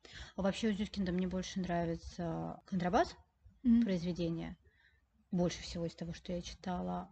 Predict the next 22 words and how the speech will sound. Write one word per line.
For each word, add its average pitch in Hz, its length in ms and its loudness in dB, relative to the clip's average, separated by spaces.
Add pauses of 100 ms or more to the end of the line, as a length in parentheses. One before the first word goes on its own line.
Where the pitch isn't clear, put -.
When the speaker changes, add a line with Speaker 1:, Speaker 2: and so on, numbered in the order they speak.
Speaker 1:
"Парфюмер" 202 440 0
в 247 60 -10
какой-то 190 380 -6
момент 180 340 0
я 175 120 -2
стала 170 320 -2
выпадать, 170 480 -2
особенно 170 380 -4
когда 175 160 -4
у 175 40 -2
него 175 160 0
пошли - 280 -6
скитания 170 560 -2
по 170 120 -6
горам. 185 380 0 (220)
Speaker 2:
Мгм. 220 560 8
Speaker 1:
И 196 260 6
для 170 180 2
меня 190 520 4 (240)
экранизация 180 1000 0
прям 180 420 0
очень 180 460 -2